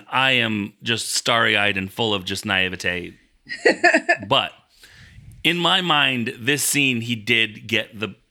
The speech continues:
Speaker 1: get the plastic mask on, and, uh, no
Speaker 2: Maybe.
Speaker 1: C G I was involved at all. He said,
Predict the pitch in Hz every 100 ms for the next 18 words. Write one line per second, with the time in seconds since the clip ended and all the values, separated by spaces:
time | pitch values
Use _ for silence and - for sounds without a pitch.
0 | - 107 107 104 - 101 95 95 98 92
1 | 90 - 90 87 85 - 95 87 85 85
2 | 85 - _ _ _ - _ - 127 110
3 | 117 107 107 104 101 98 92 87 95 87
4 | 85 - _ _ - _ _ _ - 107
5 | - 98 87